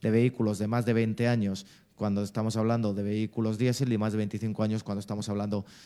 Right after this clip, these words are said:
de vehículos de gasolina. Pero al mismo tiempo, cuando adoptan medidas restrictivas, tienes que mejorar las alternativas de movilidad por la Ciudad de Madrid, fundamentalmente el transporte público,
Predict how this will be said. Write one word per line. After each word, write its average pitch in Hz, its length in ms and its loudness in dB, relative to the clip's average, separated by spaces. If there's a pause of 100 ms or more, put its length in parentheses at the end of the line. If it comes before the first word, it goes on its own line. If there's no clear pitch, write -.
(140)
de 110 100 0
vehículos 113 460 6
de 104 100 0
gasolina. 113 600 4 (240)
Pero 139 160 10
al 147 80 10
mismo 151 200 10
tiempo, 151 280 6
cuando 117 200 4
adoptan 120 300 4
medidas 120 240 4
restrictivas, 139 560 0
tienes 117 240 -2
que 117 80 -2
mejorar 110 500 4 (280)
las 107 160 -2
alternativas 107 600 2
de 113 60 2
movilidad 110 400 4
por 101 100 -2
la 101 100 -2
Ciudad 104 180 0
de 107 80 -2
Madrid, 127 280 2
fundamentalmente 104 600 0
el 98 80 -4
transporte 98 480 -4
público, 147 480 8